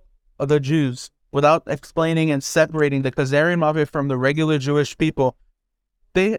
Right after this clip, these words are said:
don't deserve it. They just go to temple. They're normal people that are in their community and are loved. They don't deserve that. But this is what comes from not addressing that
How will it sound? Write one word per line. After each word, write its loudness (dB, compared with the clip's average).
don't -2
deserve 0
it. -2
They 2
just -2
go 2
to -2
temple. 0
They're 0
normal -2
people -2
that 0
are 4
in 0
their 0
community -2
and 0
are 2
loved. 0
They 2
don't 0
deserve 0
that. 2
But 0
this -2
is -2
what 2
comes 0
from -2
not 2
addressing -2
that 2